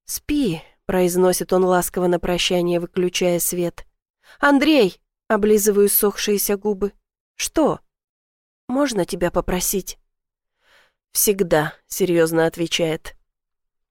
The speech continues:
"Мне приснился кошмар. Ты останешься здесь со мной?"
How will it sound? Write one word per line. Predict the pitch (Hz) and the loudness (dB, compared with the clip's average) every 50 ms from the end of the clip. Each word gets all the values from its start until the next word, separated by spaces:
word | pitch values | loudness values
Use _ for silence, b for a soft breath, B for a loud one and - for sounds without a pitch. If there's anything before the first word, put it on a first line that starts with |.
| _ _ _ _ _ _ _ _ _ _ | _ _ _ _ _ _ _ _ _ _
"Мне | - 233 233 247 240 247 247 | -4 0 2 2 4 4 2
приснился | - 226 233 214 - 240 226 233 233 220 - 240 | 2 2 0 0 2 4 4 4 4 4 2 0
кошмар. | - - 226 233 - - 247 226 202 175 170 - - _ _ _ _ _ _ _ _ - | 0 0 -2 -2 -2 -2 -2 -2 -2 -2 -4 -4 -10 _ _ _ _ _ _ _ _ -2
Ты | 247 240 240 240 240 226 - _ _ _ _ _ _ _ | 2 2 4 4 2 0 -2 _ _ _ _ _ _ _
останешься | - 226 - - - 320 311 330 269 208 - - - - 196 | -6 -4 -4 -4 -4 -4 -2 0 0 0 0 -2 -2 -2 -4
здесь | 180 180 180 202 185 - | -4 2 2 2 2 2
со | - - 190 | 0 0 2
мной?" | 190 185 185 180 175 180 - | 2 2 2 2 0 -2 -4